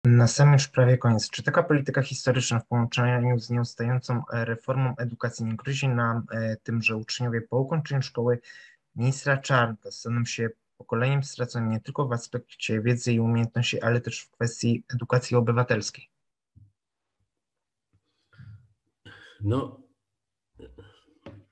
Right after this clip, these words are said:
Speaker 2: szkoła, y, jest takim mom-, elementem, y, takim momentem w życiu, kiedy się człowiek socjalizuje. Y,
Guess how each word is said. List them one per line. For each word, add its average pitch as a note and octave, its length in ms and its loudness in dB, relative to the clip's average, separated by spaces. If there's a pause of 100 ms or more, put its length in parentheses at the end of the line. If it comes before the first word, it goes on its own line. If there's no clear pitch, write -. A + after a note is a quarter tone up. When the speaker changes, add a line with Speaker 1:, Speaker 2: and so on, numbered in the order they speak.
(180)
Speaker 2:
szkoła, C#3+ 840 -4
y, - 680 -16
jest A2 260 -6
takim A2 240 -2
mom-, G2+ 300 0 (220)
elementem, G#2+ 800 -4 (160)
y, D#2 680 -14 (100)
takim F#2+ 220 -4
momentem G2 520 0
w D#2 40 -10
życiu, F#2 320 -12
kiedy F#2+ 200 -6
się F#2+ 140 -6
człowiek G2+ 240 -6
socjalizuje. G2 840 -6 (1120)
Y, A1+ 280 -14